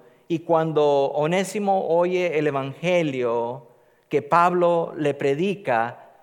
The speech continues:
Onésimo lo siente y él dice, "Yo he pecado. Yo estoy separado de Dios. Yo soy enemigo de Dios porque yo he pecado, yo he robado, yo he hecho esto, yo he hecho esto. Yo tenía un amo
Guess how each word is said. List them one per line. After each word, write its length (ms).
Onésimo 560
lo 140
siente 880
y 200
él 120
dice, 640
"Yo 580
he 200
pecado. 1040
Yo 120
estoy 340
separado 720
de 120
Dios. 380
Yo 160
soy 240
enemigo 540
de 160
Dios 520
porque 300
yo 220
he 80
pecado, 640
yo 200
he 60
robado, 680
yo 180
he 120
hecho 260
esto, 340
yo 140
he 60
hecho 220
esto. 160
Yo 160
tenía 380
un 220
amo 600